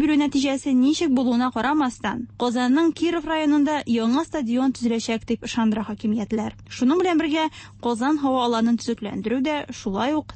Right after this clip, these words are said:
теләсә кайсы очракта да булыр, ди җитәкчелек. фису Студентлар спорты федерациясенең бәя бирү комиссиясе ике мең дә унберенче елгы универсиада өчен көрәш барганда да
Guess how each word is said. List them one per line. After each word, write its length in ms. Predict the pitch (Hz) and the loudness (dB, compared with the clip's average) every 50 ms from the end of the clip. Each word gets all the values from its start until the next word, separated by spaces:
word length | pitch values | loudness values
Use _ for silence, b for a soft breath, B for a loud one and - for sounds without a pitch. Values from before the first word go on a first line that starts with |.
| - | -2
теләсә 460 | - 233 220 208 196 - - 254 294 285 | 0 0 0 0 -4 -4 -2 -2 -2 -2
кайсы 320 | - 254 254 - - 247 | -2 -4 -4 -2 -4 -6
очракта 400 | - - 226 214 - - - 214 | -4 -2 -4 -4 -4 -4 -4 -2
да 240 | 214 220 220 226 - - | 0 0 -2 -2 -2 -4
булыр, 420 | - 202 220 220 220 220 220 220 220 | -2 0 0 2 2 2 0 0 -2
ди 160 | 190 247 - - - | -2 -4 -6 -4 -4
җитәкчелек. 720 | - 202 208 - 254 214 - - 233 226 254 - - - - - B B B B | -4 -4 -2 -4 -6 -6 -6 -6 -4 -4 -4 -6 -8 -14 -20 -18 B B B B
фису 340 | - - 277 262 - - 392 381 | -2 -2 -2 0 0 0 -2 0
Студентлар 460 | - 302 240 262 254 - 330 339 339 | 2 2 2 2 2 2 0 -2 -2
спорты 340 | - - 294 294 269 294 269 | -2 -4 -4 -2 0 -2 0
федерациясенең 800 | - 254 240 262 254 240 - - 240 - - 240 240 233 233 220 | 0 0 0 0 0 -2 -2 -2 -2 0 2 2 4 4 4 4
бәя 220 | 226 226 214 226 220 | 2 2 0 0 -2
бирү 180 | 214 214 214 | -2 -2 -2
комиссиясе 680 | 208 - 226 233 254 302 294 - 285 262 - 247 214 254 - - | 0 0 2 4 4 2 2 2 -2 0 0 -4 -4 -4 -4 -2
ике 200 | 262 254 - 302 | -2 0 2 2
мең 160 | 285 302 302 | 2 4 4
дә 140 | 269 285 269 | 2 2 0
унберенче 520 | - 277 262 247 302 294 277 247 - 294 | 0 2 2 2 4 2 2 2 2 0
елгы 200 | 294 311 311 285 | 0 0 0 2
универсиада 640 | 302 285 269 262 262 285 - - 285 269 269 247 269 | 4 4 4 4 2 0 0 -2 -2 0 0 0 0
өчен 180 | - 302 277 262 | 2 2 0 0
көрәш 240 | - 277 247 240 220 | 2 0 -2 0 -2
барганда 380 | 240 233 226 240 233 220 220 | -2 -2 0 0 0 0 0
да 180 | 202 214 - | 0 -2 -6